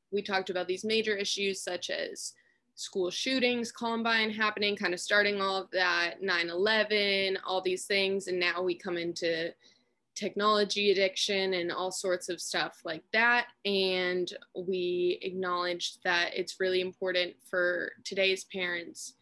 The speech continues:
to recognize these issues, recognize that we are in unprecedented times. Kids today are growing up like no generation ever has, surrounded by such oversaturation and technology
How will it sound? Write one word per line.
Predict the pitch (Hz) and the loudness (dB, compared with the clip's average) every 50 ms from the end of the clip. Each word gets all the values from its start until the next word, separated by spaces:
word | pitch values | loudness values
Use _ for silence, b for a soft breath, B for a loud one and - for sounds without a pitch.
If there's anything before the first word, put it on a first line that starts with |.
| b b b b b _ | b b b b b _
to | - 214 202 | -6 -2 2
recognize | 226 240 247 240 247 240 233 220 220 214 214 | 4 2 2 2 0 0 2 4 4 2 2
these | - 208 208 202 - | 0 -2 -2 0 0
issues, | 196 196 196 - 208 202 190 - - | 0 0 2 0 0 0 -2 0 -2
recognize | 180 185 - - 185 180 175 175 175 175 - | -2 -2 -2 -4 -2 0 0 0 0 -2 -4
that | - 160 147 - | -6 -8 -6 -6
we | 180 170 165 175 - | -8 -8 -8 -8 -4
are | - 185 180 180 180 - | -2 0 2 2 2 2
in | - 175 175 175 175 170 165 - | 0 -2 -2 -2 -2 -4 -6 -6
unprecedented | 185 175 175 - 175 175 170 - 180 170 170 170 170 170 165 - | -8 -8 -8 -6 -6 -8 -6 -4 -6 -6 -6 -6 -8 -8 -10 -10
times. | - - 190 190 185 180 180 180 180 - - | -6 -2 0 0 2 0 0 -2 -4 -6 -10
Kids | - - - 226 220 - - | -8 -2 0 0 0 0 -2
today | - - 214 220 202 196 196 190 | -6 -2 0 4 4 6 6 6
are | - 190 185 | 4 4 2
growing | - 185 180 180 180 180 175 | 0 0 0 0 0 0 0
up | 175 170 - _ _ _ _ _ _ _ _ _ _ _ _ _ _ _ _ - | -2 -2 -4 _ _ _ _ _ _ _ _ _ _ _ _ _ _ _ _ 0
like | 196 196 185 - | 2 2 2 2
no | 196 185 180 180 | 2 2 2 2
generation | 175 190 185 185 180 175 170 160 170 170 - 190 175 - - | 2 2 2 2 2 2 2 2 2 0 0 -2 -2 -2 0
ever | 180 180 170 175 165 | 0 0 2 0 -2
has, | - - 170 160 143 - - 131 180 - | -2 -2 -2 -2 -2 -2 -2 -4 -6 -6
surrounded | - - 190 180 185 180 180 180 180 175 165 - | -6 -4 -2 0 2 2 4 2 2 0 0 0
by | 175 185 | -2 -2
such | 180 - - 185 175 170 - - - - | -2 -2 0 0 0 0 -2 -8 -6 -4
oversaturation | 190 196 190 190 196 190 - 196 180 180 - - 220 208 214 220 208 - 220 214 208 208 202 202 - - | -4 -2 0 -2 -2 -2 0 0 0 0 -2 -2 0 2 2 2 0 0 0 0 0 0 -2 -4 -4 -4
and | 185 180 180 175 175 175 175 175 | -4 -2 -2 -2 -2 -2 -4 -4
technology | - 185 190 - 220 214 214 214 208 208 202 - 208 202 202 196 196 190 190 190 | -6 -10 -8 -4 -2 0 0 0 0 -2 -2 -2 -2 0 0 0 0 0 -2 -4